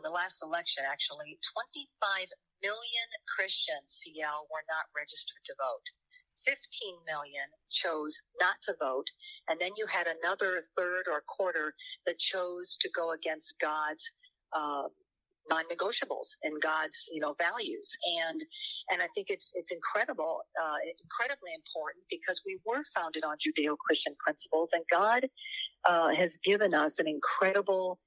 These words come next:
uh, country to live in. We are blessed to live here. And, um, but it is up to us to be good stewards of what he's given us. And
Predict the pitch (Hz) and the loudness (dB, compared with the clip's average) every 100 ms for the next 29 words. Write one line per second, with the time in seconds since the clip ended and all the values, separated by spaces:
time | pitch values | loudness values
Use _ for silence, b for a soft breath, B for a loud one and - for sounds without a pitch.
0 | _ _ - 165 156 - 208 196 175 165 | _ _ 2 4 6 4 4 4 2 4
1 | 170 156 147 147 151 151 147 156 160 190 | 4 6 6 4 6 4 4 6 6 6
2 | - 180 165 175 - 143 - - B B | 4 2 4 2 2 2 2 0 B B
3 | B B 185 175 170 165 - - 165 160 | B B 6 6 4 0 -2 2 2 2
4 | 151 - B B B - 190 202 196 180 | -2 -6 B B B 4 6 6 4 4
5 | - 214 - 196 - 202 214 165 - - | 4 2 2 2 4 6 6 4 2 4
6 | 180 175 170 160 - 240 277 175 156 151 | 4 4 4 2 0 2 6 6 6 6
7 | 160 151 170 190 175 - 220 294 - - | 4 4 2 2 0 4 6 6 2 0
8 | - - _ _ _ _ _ - 185 180 | -4 -6 _ _ _ _ _ 4 6 6
9 | 175 | 4